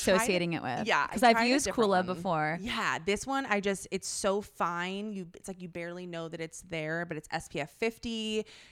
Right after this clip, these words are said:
Speaker 1: It's, um, water resistant up to, like, eighty minutes, and I just throw it in my purse. So if I feel like I haven't applied sunscreen, I just give myself a spritz. You don't get that weird oily look on your face.
Speaker 2: And my biggest pet peeve too is the, like, white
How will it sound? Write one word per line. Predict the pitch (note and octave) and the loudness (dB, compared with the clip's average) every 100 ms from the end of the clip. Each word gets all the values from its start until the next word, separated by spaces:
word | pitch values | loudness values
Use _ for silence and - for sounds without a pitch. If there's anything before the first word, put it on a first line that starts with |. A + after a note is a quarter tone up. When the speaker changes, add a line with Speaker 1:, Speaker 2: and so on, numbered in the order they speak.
| - | -8
Speaker 1:
It's, | E3+ E3+ D#3+ D#3 - - | -4 -4 -4 -8 -14 -8
um, | F3 E3 D#3+ D#3 D#3 D#3 | -6 -6 -8 -12 -10 -2
water | E3+ E3+ | -2 -2
resistant | E3+ E3 F3 - | -4 -6 -10 -10
up | D#3+ | -10
to, | E3 | -10
like, | E3 - | -10 -10
eighty | E3 E3 D#3 | -8 -8 -6
minutes, | D#3 G#3+ A#3 A3 G#3+ - - - | -4 -2 -2 0 -2 -6 -14 -8
and | E3+ | -6
I | E3 | -6
just | E3 - | -6 -6
throw | F3 | -6
it | F3 | -4
in | |
my | E3+ D3+ | -6 -8
purse. | - D#3+ C#3+ - - - | -8 -8 -6 -8 -10 -10
So | - E3 | -8 -6
if | D3+ D3+ | -6 -6
I | D3+ | -6
feel | - E3 | -6 -6
like | E3 E3 | -6 -4
I | D#3+ | -4
haven't | D#3+ D#3+ D#3+ - | -2 -4 -6 -8
applied | D#3+ - C#3+ D3 | -10 -6 -6 -6
sunscreen, | - G3 G3 - G3+ | -6 -8 -8 -10 -8
I | F3+ | -6
just | D#3 E3 | -6 -10
give | F3 | -12
myself | D#3+ D#3+ E3+ D#3+ | -12 -12 -12 -14
a | |
spritz. | - - G3+ A3+ - | -14 -10 -8 -8 -8
You | F#3 | -6
don't | F#3 G#3 | -6 -6
get | G#3+ | -6
that | A#3 F3 | -6 -6
weird | F3+ F3+ F3+ F3 - | -8 -6 -6 -8 -10
oily | D3+ D#3 E3+ F#3+ G3 G3 G3+ G3+ - - - | -8 -4 -4 -4 -4 -6 -6 -8 -12 -20 -6
look | F#3+ F#3+ | -4 -2
on | A3 G#3+ | -4 -4
your | A3 | -6
face. | A3+ A3+ B3 C4 A#3+ | -6 -6 -6 -6 0
Speaker 2:
And | A3+ | 2
my | G#3+ | 2
biggest | A3 F#3+ F3+ G#3+ - | 0 0 0 0 2
pet | D4 - | 0 0
peeve | - F3 F3 F3+ | -6 -6 -6 -8
too | - G3 - | -6 -4 -2
is | F3+ - - | -2 -4 -4
the, | F3+ F3 - | 0 0 -2
like, | F3+ - | -4 -6
white | F3 F3 F3 - | -6 -4 -4 -6